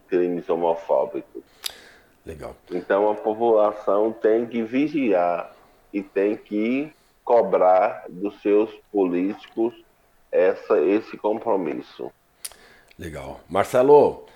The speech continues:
Speaker 2: eu agradeço imensamente a sua participação. Ah, você não tem ideia do orgulho que eu tô sentindo, porque, como eu te falei, o, o livro Crônicas de um Gay Assumido,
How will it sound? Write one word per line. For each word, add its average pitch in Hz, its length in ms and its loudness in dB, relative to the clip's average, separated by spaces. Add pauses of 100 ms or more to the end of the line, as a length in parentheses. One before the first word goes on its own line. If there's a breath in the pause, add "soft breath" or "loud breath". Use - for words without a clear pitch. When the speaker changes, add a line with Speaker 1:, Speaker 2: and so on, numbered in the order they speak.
(300 soft breath)
Speaker 2:
eu 120 280 4
agradeço 104 800 2
imensamente 101 1200 2
a 78 40 -8
sua 78 220 -6
participação. 71 840 -8 (600 soft breath)
Ah, 101 240 4
você 127 300 4
não 147 160 8
tem 156 180 4
ideia 120 260 8
do 123 120 6
orgulho 123 360 6
que 131 80 -2
eu 120 60 4
tô 117 100 0
sentindo, 123 440 2
porque, 139 320 2
como 143 180 6
eu 143 40 8
te 147 80 0
falei, 98 500 8
o, 98 400 2
o 101 40 4
livro 110 320 4
Crônicas 104 540 2
de 90 80 -6
um 95 80 0
Gay 87 140 -2
Assumido, 87 640 -2